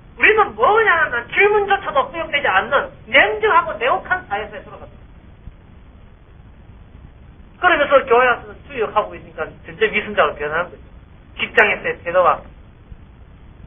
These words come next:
하나님 앞에서, 그, 저, 교회 앞에 자기 태도가 바꿔, 그, 저, 연기, 연구, 연구를 해야 되니까, 연기를 해야 되니까. 그 얼마나 피곤한 이야기예요.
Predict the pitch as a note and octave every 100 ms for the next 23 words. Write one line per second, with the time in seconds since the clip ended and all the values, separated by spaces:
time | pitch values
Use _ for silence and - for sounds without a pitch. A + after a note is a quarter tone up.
0 | - - B3+ G#3 F#3+ F#3+ E3 E3 D#3 -
1 | - - - E3+ D#3 C#3 - - - G#3
2 | A3 G3 F3+ E3 F#3 F3+ F#3 F3+ D3+ C#3
3 | - - - - - A#3 A3 - - -
4 | G3+ F#3 F3 C4+ - D4+ G3+ C#4 E4+ E4+
5 | A3 C#4+ F4 F4+ A#3 F3 - - E3+ C4
6 | - C#4 F#3 E3+ C#3 - B2 - B3 A#3
7 | A3+ D4+ A#3 F#3+ - - - F#3 G3+ G3
8 | C#3 C#3